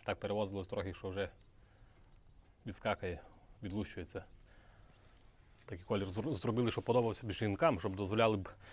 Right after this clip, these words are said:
чоловікам купляти всякі такі плуги і все інше. Добрий ранок всім.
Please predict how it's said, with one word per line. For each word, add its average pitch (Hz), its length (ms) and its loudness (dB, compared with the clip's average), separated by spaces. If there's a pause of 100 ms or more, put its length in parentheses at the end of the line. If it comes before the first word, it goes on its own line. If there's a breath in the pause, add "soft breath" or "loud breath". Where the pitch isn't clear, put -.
(120 loud breath)
чоловікам 107 400 8
купляти 107 460 4 (760 soft breath)
всякі - 280 0
такі 107 240 0
плуги 113 360 2
і 107 80 2
все 113 200 0
інше. 113 340 0 (3250 loud breath)
Добрий 123 260 12
ранок 156 180 12
всім. 104 280 2